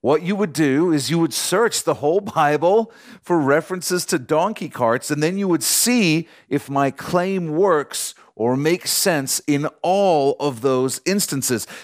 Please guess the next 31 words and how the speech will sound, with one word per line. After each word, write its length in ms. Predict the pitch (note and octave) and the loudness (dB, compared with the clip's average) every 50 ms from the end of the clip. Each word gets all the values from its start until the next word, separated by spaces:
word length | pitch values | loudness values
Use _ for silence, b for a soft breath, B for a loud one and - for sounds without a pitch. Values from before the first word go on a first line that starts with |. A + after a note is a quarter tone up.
| B | B
If 120 | - C#3+ D3+ | -4 0 2
it 40 | F3+ | 2
only 240 | F#3+ G#3 G3+ G3 F#3 | 2 2 0 -2 -2
works 360 | E3 D#3+ F3+ F#3+ - - G3+ | 0 0 0 0 -2 -2 -4
in 80 | D#3+ D3+ | -4 -2
something 280 | - F#3 E3 F3 E3+ | -2 -2 -2 -2 -2
like 260 | D#3+ D3+ C3+ B2+ - | 0 0 0 0 -4
two 220 | - - G3+ F3+ E3+ | -6 -4 0 0 2
out 120 | D#3 D3+ | 2 2
of 100 | D3+ B2+ | 2 2
eleven 340 | C#3 C3 C#3 C#3 B2+ C#3 C3 | 2 2 2 2 0 -2 -4
instances, 680 | B2+ D#3+ F3+ - - F#3+ F3+ E3 - F#3+ F#3 F3 - B B B B B B | -4 -6 -6 -6 -4 -4 -4 -2 0 0 0 -2 -2 B B B B B B
then 140 | - G#2+ A#2 | -4 -2 0
I'm 100 | A#2 A2 | 0 -2
probably 380 | - - B2+ B2+ C3+ B2 C3+ B2+ | -2 -2 -2 -2 0 0 -2 -2
seeing 320 | - - B2+ B2 B2 B2 | -2 -2 -2 0 0 0
something 380 | - - B2 A#2 - A#2+ A#2 A#2 | 0 -2 -4 -2 -2 -2 -2 0
that 180 | A2+ - - - | -2 -2 -2 -4
isn't 360 | A2+ A2 G#2 - A2+ G#2+ - _ | -4 -2 -2 -2 -4 -6 -6 _
actually 500 | G2 G2 G2 F#2 - - - - G#2 G2+ | -4 -4 -4 -4 -6 -10 -6 -6 -6 -4
there, 300 | F2+ A2 A2 G#2 F#2+ F2 B B B B B | -2 0 0 0 0 -2 B B B B B
because 380 | - G#2+ - - C3+ A#2+ - - - - | -12 -10 -4 -4 -4 -4 -4 -8 -8 -4
expositional 1080 | C#3+ D#3+ D#3 - - - - - F#3+ F3+ C#3+ A2+ C3 D3 C#3+ - - D3+ D3 C#3+ C3+ - | -4 -4 -4 -4 -8 -10 -4 -4 -2 -2 -2 -2 -2 -2 -2 -2 -2 -2 -2 -2 -2 -4
constancy 920 | - - C#3+ D3+ E3 F3 E3+ - - C3 B2+ A#2 - - B2 A#2 A#2 A#2 b b b b _ | -6 -4 0 0 0 0 -2 -4 -4 -4 -4 -4 -4 -2 -2 -2 -2 -4 b b b b _
tells 320 | - - D#3 E3 E3 - | -4 -2 0 0 0 -2
us 160 | C#3+ B2 - - | -4 -4 -4 -4
that 160 | B2+ - A2+ | -4 -4 -2
when 180 | B2+ B2 A#2 | -2 -2 -2
the 80 | A2 G#2+ | -2 -4
Bible 480 | F2+ - A2 G#2+ A#2 C3+ D3 D3+ E3+ D#3+ | -2 -2 -2 0 2 0 0 0 -2 -4
uses 460 | D3+ D#3+ E3 D#3+ C#3+ D#3+ D#3 C3+ | -4 -4 -4 -2 -2 -2 -4 -4